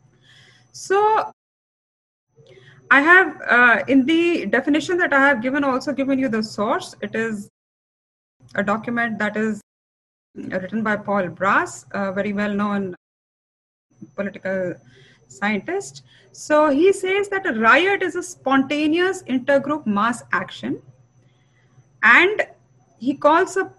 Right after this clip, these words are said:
pogrom a deliberately organized, I have highlighted the word, state-supported killings and the other key words are destruction of property of a targeted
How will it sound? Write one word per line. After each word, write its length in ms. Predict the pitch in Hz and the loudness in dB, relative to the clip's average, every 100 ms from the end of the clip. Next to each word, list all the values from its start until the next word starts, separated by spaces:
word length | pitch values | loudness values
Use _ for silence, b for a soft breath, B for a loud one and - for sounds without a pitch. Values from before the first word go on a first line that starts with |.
| - | 0
pogrom 720 | 302 294 262 339 370 427 403 - - _ _ _ 233 | 2 2 0 -2 0 -2 -6 -14 -20 _ _ _ -2
a 80 | |
deliberately 960 | 208 175 220 254 320 269 359 359 381 392 - | -2 0 2 2 2 0 -2 0 0 0 0
organized, 720 | 220 220 226 220 247 349 - - | 0 0 2 2 0 -4 -6 0
I 160 | 226 | 0
have 300 | 240 247 240 | 2 0 -2
highlighted 680 | 202 202 214 208 220 220 277 | -6 -4 -2 0 -2 -4 -2
the 100 | 240 | -2
word, 440 | 190 190 294 381 - - - - _ _ _ - | 0 0 -2 -4 -12 -20 -20 -20 _ _ _ -20
state-supported 1300 | - - 339 349 415 415 - - 240 240 262 262 - | -20 -4 2 4 2 -2 -6 -2 0 2 0 0 -4
killings 540 | 220 277 440 - - _ _ _ _ _ - | -4 -4 -6 -12 -20 _ _ _ _ _ 0
and 200 | 285 285 | 2 4
the 160 | - | 4
other 200 | 269 392 | 4 2
key 280 | 392 330 330 | -2 -2 0
words 340 | 254 247 247 | 0 0 0
are 120 | 339 339 | -2 -4
destruction 680 | 220 - 233 233 - 339 | -6 -4 -6 -4 -6 -4
of 220 | 320 311 - | -4 -4 -6
property 420 | 214 - 277 269 | -6 -6 -6 -4
of 200 | 202 - | -4 -4
a 220 | 311 440 - _ - | -6 -8 -18 _ -8
targeted 520 | 185 165 208 226 | -6 -6 -8 -6